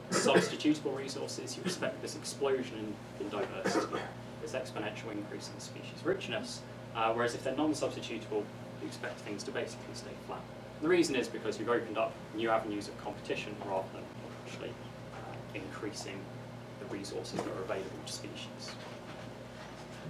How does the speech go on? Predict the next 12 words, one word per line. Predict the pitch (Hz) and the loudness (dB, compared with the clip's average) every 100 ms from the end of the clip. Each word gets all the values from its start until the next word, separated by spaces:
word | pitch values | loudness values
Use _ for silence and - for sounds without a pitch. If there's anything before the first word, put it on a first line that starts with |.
| - - - - | -8 -10 -10 2
That's | 214 214 | 4 6
kind | 185 160 | 8 8
of, | - - - - - - - 233 - - - | 6 -4 -8 -10 -8 -4 0 0 -4 -6 -2
uh, | - - - - - - | 2 4 2 -4 -10 -8
it's | - | 2
kind | 180 | 4
of | 127 | 8
nice | 170 165 | 8 8
in | 151 | 6
a | |
way, | 143 175 | 8 8
but | 160 135 | 8 6